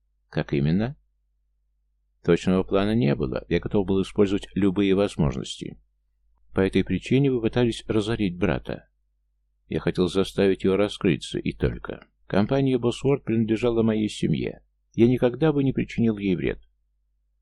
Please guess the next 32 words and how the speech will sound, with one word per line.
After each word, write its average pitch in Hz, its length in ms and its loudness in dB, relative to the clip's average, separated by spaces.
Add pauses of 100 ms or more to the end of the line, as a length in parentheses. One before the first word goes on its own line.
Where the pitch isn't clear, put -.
(260)
Не 98 140 2
далее, 127 300 4
как - 180 -2
на 110 80 2
прошлой 107 360 0
неделе, 107 400 2
я 107 60 2
покрыл 107 280 -2
все - 180 -4
долги 95 320 -2
компании, 127 560 -2
хотя 113 260 -2
и 120 140 0
не 117 140 6
имел 120 180 2
к - 120 -8
ним 123 160 6
ни 110 100 4
малейшего 101 500 0
отношения. 60 640 -2 (920)
«Сейчас - 500 0
я 160 60 4
вам 151 140 2
задам 131 400 2
очень 123 320 -2
важный 123 360 0
вопрос», — 95 720 0
Стивен - 440 2
указал 80 340 0
рукой 107 300 2
на 101 180 0
Элизабет. 87 500 -4